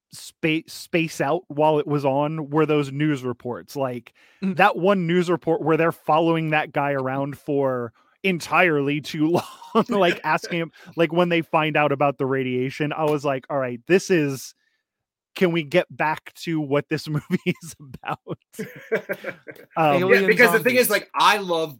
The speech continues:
Speaker 3: the character Ben. I think that that character is so cool and so well written and so just calm.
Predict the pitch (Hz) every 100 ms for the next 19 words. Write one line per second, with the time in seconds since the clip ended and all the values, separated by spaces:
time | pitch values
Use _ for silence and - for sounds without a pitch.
0 | _ - 123 - 135 127 123 98 - 117
1 | 90 73 _ - _ 113 170 180 196 175
2 | - 131 - 147 151 - 151 135 127 120
3 | 110 - - 180 240 - - 262 165 95
4 | - - - 147 139 - 170 202 180 175
5 | 185 143 151 143 95 90 _ - 143 131
6 | - - 170 220 208 180 - _ _ -
7 | - 165 196 202 151 98